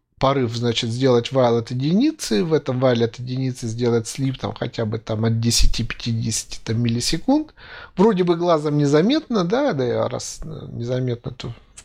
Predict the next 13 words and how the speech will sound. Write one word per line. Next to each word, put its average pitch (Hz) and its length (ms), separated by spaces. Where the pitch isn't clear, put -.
принципе, - 400
в - 60
чём - 180
прикол? 294 440
Ну 294 160
и 226 140
там, 160 560
э, 143 160
с - 80
таким 170 340
слипом 220 380
проверять, 135 560
э, 107 1000